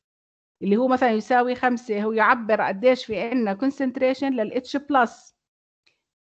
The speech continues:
هلأ خلال عملية القياس واستخدامك لهذا الإلكترود، طبعًا وين ال working electrode؟ هياته ال working electrode. هذا إيش بدنا نسميه؟ This is our working electrode اللي هي البلب هذا الرأس الهيد هياته.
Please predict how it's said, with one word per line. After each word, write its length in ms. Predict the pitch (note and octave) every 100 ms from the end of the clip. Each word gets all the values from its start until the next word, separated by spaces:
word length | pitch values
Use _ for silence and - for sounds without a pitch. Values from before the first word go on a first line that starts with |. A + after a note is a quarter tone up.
| _
هلأ 320 | A#3 A#3+ -
خلال 640 | - B3+ C4 D#4 D#4 D#4+
عملية 480 | A#3 A#3+ C4 D4+ D4 C#4+
القياس 680 | C4 C4+ B3 A3+ F#3+ -
واستخدامك 840 | G3+ G#3 - A#3 A#3 B3+ C4 C4 B3+
لهذا 280 | B3+ B3
الإلكترود، 640 | B3 B3+ B3+ - C4+ C4+ G#3
طبعًا 420 | - G#3+ G#3 A3
وين 180 | B3+ D4
ال 140 | C#4+
working 380 | C4 C4 C4 A#3+
electrode؟ 680 | A3 A#3 - A3+ A3 A3 A3
هياته 340 | A3+ A3+ A3+
ال 200 | G3+ F#3
working 380 | F#3 F#3+ F#3 F#3
electrode. 600 | F3+ _ F3 D#3+ - -
هذا 240 | G3+ G#3
إيش 140 | G#3 A3
بدنا 180 | A3+ G#3
نسميه؟ 680 | G3+ G3+ G3+ G3+ G#3 A3+ - _ _ _ _ A#3+
This 80 | B3+
is 240 | B3+ B3
our 300 | - A3 G#3+
working 500 | G#3 A#3 A#3 A#3 G#3
electrode 520 | A3 G#3+ - A#3 G3+ F3
اللي 140 | F#3
هي 120 | G#3+
البلب 540 | A3 G#3+ C4+ B3+ F#3 F#3+
هذا 300 | G3+ F3+ F#3
الرأس 420 | G3+ A#3+ G3 G3
الهيد 500 | F#3 G#3 F#3 D3+ - - _ _ _ _
هياته. 480 | G3 G3 G3 G3 E3+